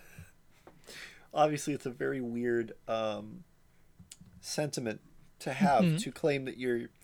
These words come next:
Speaker 1: but I can kind of, I, I want to see what he's seeing.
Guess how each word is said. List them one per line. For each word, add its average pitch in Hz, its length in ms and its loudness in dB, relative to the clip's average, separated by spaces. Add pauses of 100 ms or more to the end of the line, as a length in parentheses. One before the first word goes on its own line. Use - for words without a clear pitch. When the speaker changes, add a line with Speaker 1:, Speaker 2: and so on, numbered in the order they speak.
(440)
Speaker 1:
but 185 220 -2
I 196 80 4
can 202 200 0
kind 320 440 2
of, 330 320 4 (420)
I, - 120 2 (120)
I 202 120 12
want 165 420 10
to 170 100 2
see 156 200 2
what 127 160 6
he's 117 200 -4
seeing. 107 240 -2